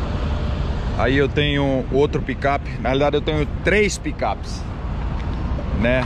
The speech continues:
Três loads. Tem que carregar. Eu tô aqui já numa empresa que eu vou pegar alguma coisa que eu não sei o que que é. Isso que é tungstênio. Não sei o que que é isso. Vamos ver. Daqui a gente vai pra essa mesma cidade de Santo Antônio pegar outra coisa,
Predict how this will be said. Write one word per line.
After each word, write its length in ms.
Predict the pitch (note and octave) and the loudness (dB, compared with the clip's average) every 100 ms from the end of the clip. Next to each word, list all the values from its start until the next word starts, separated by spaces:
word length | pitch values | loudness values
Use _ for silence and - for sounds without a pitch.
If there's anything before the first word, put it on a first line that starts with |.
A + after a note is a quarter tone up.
| - | 0
Três 260 | D3+ E3+ C3 | 2 2 2
loads. 320 | C#3+ B2+ - | 2 2 0
Tem 160 | B2+ A#2+ | -2 0
que 60 | |
carregar. 460 | D#3 D#3 D3 C#3+ C#3 | 2 2 2 0 0
Eu 100 | C#3 | 0
tô 140 | D#3 | 0
aqui 160 | C#3+ C#3+ | 0 2
já 120 | C#3+ | 2
numa 380 | C#3 C#3 B2+ C#3+ | 2 0 0 0
empresa 320 | C3+ C3+ B2 | 2 2 2
que 60 | A#2 | 0
eu 20 | |
vou 80 | B2 | 0
pegar 220 | C3 B2+ | 2 2
alguma 240 | B2 C3 | 2 0
coisa 260 | A#2+ B2 A2+ | 2 0 0
que 80 | A#2 | 0
eu 40 | |
não 60 | A2+ | 0
sei 160 | - | 0
o 60 | A#2 | 0
que 140 | - | 0
que 140 | - A#2 | -2 0
é. 60 | A#2 - - - - - - - - - - - - - - | 0 -2 -6 -4 -4 -4 -2 -2 -2 -2 -2 -2 -2 -2 -2
Isso 180 | - - | 0 0
que 100 | C3 | 2
é 240 | B2+ A#2 G#2 - - - - - - - | 2 2 0 -4 -8 -6 -6 -4 -4 -2
tungstênio. 880 | E3 F#3 F3 D3 - - C#3+ C3 A2+ - - - - | 0 2 0 0 -2 0 0 0 -2 -4 -4 -2 -2
Não 100 | B2+ | 0
sei 160 | - C3 | 2 2
o 60 | |
que 80 | A#2+ | 0
que 100 | B2 | 0
é 40 | |
isso. 260 | A2+ A2 - - - - - - - - - - - - - - | 0 0 -2 -2 -2 0 0 0 -2 0 0 0 0 0 0 0
Vamos 200 | A2+ - | 0 2
ver. 160 | - - - - - - - - - - - - - - - - - - - - - - A#2+ | 0 0 0 0 2 0 0 0 0 2 0 0 0 0 0 0 0 2 0 0 0 2 2
Daqui 320 | C#3 C#3 E3 | 2 4 4
a 60 | |
gente 160 | D#3+ C#3+ | 2 2
vai 180 | E3+ E3 | 0 2
pra 140 | D#3+ | 0
essa 160 | D#3+ E3 | 0 2
mesma 240 | F3+ F3+ | 2 2
cidade 320 | D#3+ D#3+ D#3+ | 0 2 0
de 80 | - | 0
Santo 200 | E3+ D#3 | 0 0
Antônio 360 | D3+ D#3 E3+ D#3 | 0 2 2 2
pegar 240 | D3 D#3 | 0 2
outra 300 | D#3 F3+ F3 | 2 2 0
coisa, 380 | - E3 F3 | 0 2 2